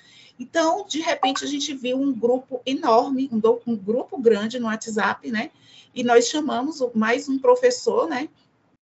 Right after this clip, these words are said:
E ele começou a dar, é, essa palestra, começou a dar aulas,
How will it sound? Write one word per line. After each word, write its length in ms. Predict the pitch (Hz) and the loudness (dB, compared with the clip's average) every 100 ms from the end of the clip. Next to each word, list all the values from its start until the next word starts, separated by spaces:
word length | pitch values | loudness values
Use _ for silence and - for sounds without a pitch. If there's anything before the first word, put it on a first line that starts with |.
| _ 247 | _ 2
E 100 | 240 | 4
ele 160 | 226 | 4
começou 460 | 233 240 - - 277 | 4 -2 -2 0 2
a 80 | 240 | 4
dar, 460 | 220 214 214 196 - | 4 4 2 -2 -6
é, 340 | 202 190 - | -6 -6 -8
essa 240 | 196 208 220 | -8 -8 -6
palestra, 680 | 220 202 185 214 269 - | -4 -2 0 0 0 -4
começou 320 | 226 208 214 202 | -4 -4 -4 -6
a 40 | |
dar 300 | 202 220 196 | -2 0 2
aulas, 500 | 190 226 240 254 | 2 2 2 -2